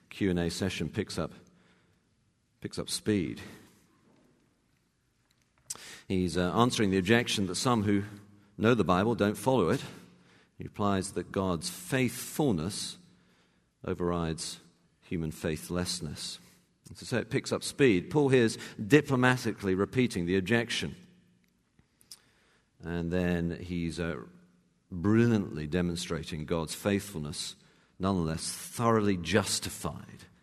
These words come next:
thoroughly demonstrated. Let me show us this. One, Paul diplomatically recounts the objection that human faithfulness is somewhat apparent. So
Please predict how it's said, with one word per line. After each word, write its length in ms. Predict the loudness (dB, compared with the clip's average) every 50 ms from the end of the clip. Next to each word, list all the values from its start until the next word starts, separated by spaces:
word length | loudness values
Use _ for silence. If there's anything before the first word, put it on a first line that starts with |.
| _ _ _ _ _ _ _ _ _ _ _ _ _ _ _ _ _ _ _ _ _ _
thoroughly 440 | -10 -6 -2 -2 0 0 0 -2 0
demonstrated. 960 | 2 2 2 2 0 -4 -6 -8 -8 -8 -10 -10 -10 -12 -12 -14 -14 -16 -18 -20 -20 _ _ _ _ _ _ _ _ _ _ _ _ _ _ _ _ _ _ -16 -16 -16 -18 -16 -10
Let 80 | -6 -4
me 60 | -2
show 220 | 0 0 0 0
us 100 | 0 -2
this. 220 | -4 -6 -6 -4 0
One, 240 | 0 2 2 0 0
Paul 200 | 0 2 2 2
diplomatically 680 | 6 6 6 6 6 2 2 2 2 2 2 0 0
recounts 480 | 0 0 0 2 2 0 0 0 -2 -2
the 100 | -2 0
objection 600 | 0 2 4 4 4 2 0 -4 -4 -4 -6 -8 -10 -16 -20 -20 -20 -20 -20 _ _ -8
that 100 | -8 -6
human 300 | -2 0 0 2 2 0
faithfulness 720 | 0 2 2 2 2 2 0 -2 -2 -2 -2 -4 -4 0
is 160 | 0 2 2
somewhat 580 | 4 2 2 2 4 6 6 6 6 4 4 2
apparent. 480 | 0 0 2 4 4 4 4 2 0 -2
So 140 | -2 -4